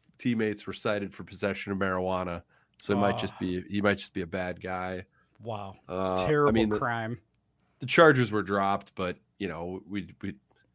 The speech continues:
Speaker 1: damage was done. Damage was done.
Speaker 2: Oh, that
Speaker 1: Uh,
Speaker 2: sounds like a
Speaker 1: in
Speaker 2: conspiracy.
Speaker 1: Yep. Uh, <laughs> in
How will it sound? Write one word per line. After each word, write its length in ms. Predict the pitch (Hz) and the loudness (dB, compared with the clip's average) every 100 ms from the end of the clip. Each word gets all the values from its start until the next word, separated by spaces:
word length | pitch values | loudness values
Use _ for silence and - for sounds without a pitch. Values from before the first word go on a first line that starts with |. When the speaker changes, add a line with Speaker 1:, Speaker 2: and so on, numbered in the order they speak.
| _ _ _ | _ _ _
Speaker 1:
damage 300 | 101 120 117 | -2 0 0
was 140 | 98 82 | -2 0
done. 360 | 107 113 95 - _ _ | 2 2 -2 -8 _ _
Damage 300 | - 98 107 | -16 -10 -10
was 120 | 95 - | -8 -10
done. 360 | 101 101 98 - - - | -8 -8 -8 -14 -20 -16
Speaker 2:
Oh, 220 | 123 113 98 - | -10 -10 -10 -8
that 40 | 107 | -4
Speaker 1:
Uh, 140 | 107 | 0
Speaker 2:
sounds 180 | 107 113 | 0 -2
like 120 | 113 | -4
a 40 | 107 | -4
Speaker 1:
in 100 | 113 | -6
Speaker 2:
conspiracy. 1000 | 120 - - - 139 123 - - - - _ _ _ _ - | -6 -4 -4 -2 -2 -2 -4 -8 -10 -20 _ _ _ _ -10
Speaker 1:
Yep. 380 | 92 90 87 - _ - _ _ _ _ | -2 0 0 -2 _ -20 _ _ _ _
Uh, 280 | 104 104 101 98 | -2 0 0 0
<laughs> 260 | 107 147 | -4 2
in 260 | 143 104 | 2 2